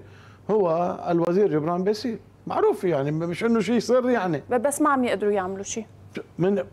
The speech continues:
Speaker 1: من يحكم لبنان اليوم؟ الحاكم الفعلي هو ميشيل عون. إذا، إذا ما بيعرف يحكم مش مشكلتي.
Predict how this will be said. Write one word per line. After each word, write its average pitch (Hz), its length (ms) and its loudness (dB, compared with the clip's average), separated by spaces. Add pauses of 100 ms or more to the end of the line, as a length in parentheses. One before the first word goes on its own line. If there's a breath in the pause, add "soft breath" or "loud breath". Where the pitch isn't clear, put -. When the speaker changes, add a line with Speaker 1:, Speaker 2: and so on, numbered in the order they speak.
(400)
Speaker 1:
من 196 280 2
يحكم 190 400 0
لبنان 147 300 0
اليوم؟ 135 340 -2 (580 loud breath)
الحاكم 196 460 0
الفعلي 202 380 0
هو 190 100 2
ميشيل 170 300 -2
عون. 208 380 -2 (540 loud breath)
إذا، 147 160 0 (220)
إذا 175 140 2
ما 190 140 0
بيعرف 202 320 2
يحكم 208 280 -2
مش 202 180 0
مشكلتي. 247 600 0